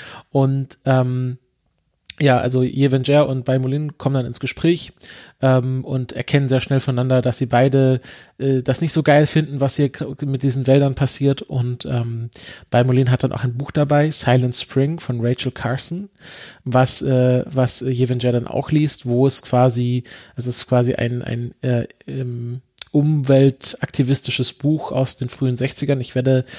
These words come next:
ähm, da noch weiter drauf eingehen später in dieser Folge. Und daraufhin beschließen sie, ein, ein, oder einen Brief zu schreiben, oder Be-, Baimolin beschließt, einen Brief an die Führung in, in, äh, Peking zu schreiben, ähm, dass das hier nicht so weitergehen kann und dass hier quasi, äh,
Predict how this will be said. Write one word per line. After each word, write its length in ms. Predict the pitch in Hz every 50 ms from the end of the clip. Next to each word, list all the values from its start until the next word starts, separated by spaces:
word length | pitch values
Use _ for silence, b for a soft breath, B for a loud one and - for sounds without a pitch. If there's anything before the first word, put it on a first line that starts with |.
| B B B B B B _
ähm, 140 | - 131 127
da 120 | 127 127 127
noch 180 | 127 - - - - -
weiter 380 | 135 127 127 151 185 - 185
drauf 200 | 143 147 139 -
eingehen 360 | - 143 147 127 123 117 - - -
später 280 | - - - 127 - 113
in 80 | 117
dieser 180 | 117 113 120 113
Folge. 400 | - - - 117 127 143 175 190 B B B B B B B B _ _ - -
Und 80 | - 135
daraufhin 440 | 135 143 143 131 - 147 139 135 127
beschließen 360 | - - - 160 139 143 139
sie, 200 | 127 139 139 -
ein, 320 | - 123 127 127 123 123
ein, 320 | - 123 123 123 123 123 -
oder 280 | - 131 120 113 - - - -
einen 160 | - 117 123
Brief 220 | - - 170 - -
zu 80 | 165
schreiben, 240 | - - 147 135 127
oder 180 | 117 120 120 120
Be-, 340 | - 123 131 131 - 131
Baimolin 680 | 139 123 131 135 135 131 127 135 165 175 175 160 147 143
beschließt, 340 | 147 139 - - 156 - -
einen 100 | 127 123
Brief 280 | - 139 143 147 -
an 100 | 135 127
die 60 | 120 117
Führung 280 | - - 151 131 135
in, 200 | 123 123 127 127
in, 360 | 156 - 135 120 120 120 127
äh, 180 | - - 120 120
Peking 380 | 127 - - 151 - 147 143 131
zu 100 | - 135
schreiben, 400 | - - 135 127 123 127 127 127 B B B B B B B B -
ähm, 380 | 127 123 120 123 123 120 117 - -
dass 220 | 131 123 - -
das 140 | 127 123 -
hier 120 | 139 131
nicht 100 | 120 117
so 260 | - 135 123 120 -
weitergehen 380 | - 135 131 143 127 127 131 131
kann 240 | - - 135 131 127
und 80 | 120
dass 140 | 120 120 -
hier 100 | - 127
quasi, 480 | - - 135 131 123 117 120 123 123 120 B B B B B B B
äh, 200 | - - 127 123